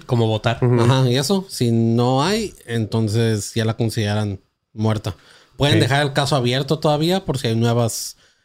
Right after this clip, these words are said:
Speaker 3: evidencias, pero tienden a considerar a la persona ya
Speaker 1: A huevo, güey.
Speaker 3: muerta.
Speaker 2: Ok,
Speaker 1: Ok, güey.
Speaker 2: ok.
Speaker 1: Los que defienden la versión dicen que huyó a algún lugar solitario en América gracias a un plan de fuga pensado desde hace mucho de su caída de mil novecientos cuarenta y cinco.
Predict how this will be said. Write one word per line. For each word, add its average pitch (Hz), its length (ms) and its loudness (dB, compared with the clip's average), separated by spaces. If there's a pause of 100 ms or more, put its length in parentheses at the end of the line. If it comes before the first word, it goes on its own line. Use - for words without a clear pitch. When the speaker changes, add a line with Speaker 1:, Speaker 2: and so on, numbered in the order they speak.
Speaker 3:
evidencias, 139 640 0
pero 117 220 0
tienden 117 360 0
a 113 40 0
considerar 107 540 -2
a - 20 0
la 107 320 -2 (360)
persona 107 340 0
ya 101 280 -2 (540)
Speaker 1:
A 110 80 -2
huevo, 101 320 0
güey. 113 180 -4
Speaker 3:
muerta. 107 280 2 (300)
Speaker 2:
Ok, - 80 -8
Speaker 1:
Ok, 110 420 2
güey. 113 260 -2
Speaker 2:
ok. - 120 -12 (960)
Speaker 1:
Los 156 180 0
que 190 60 0
defienden 202 480 0
la 185 80 -2
versión 160 580 -2 (100)
dicen 147 460 -2
que 151 80 2
huyó 135 340 2
a 143 60 0
algún 135 300 2
lugar 131 360 0
solitario 120 540 -2
en 123 100 0
América 135 680 -2
gracias 135 360 0
a 131 60 2
un 120 160 0
plan 120 400 -2
de 131 220 -2
fuga 120 340 0
pensado 117 400 -2
desde 107 160 -2
hace 113 180 -2
mucho 175 360 0
de 135 80 0
su 123 160 -4
caída 107 500 -2
de 107 320 -2
mil 104 180 -2
novecientos 104 380 -2
cuarenta 120 240 -2
y 123 40 -4
cinco. 151 280 -4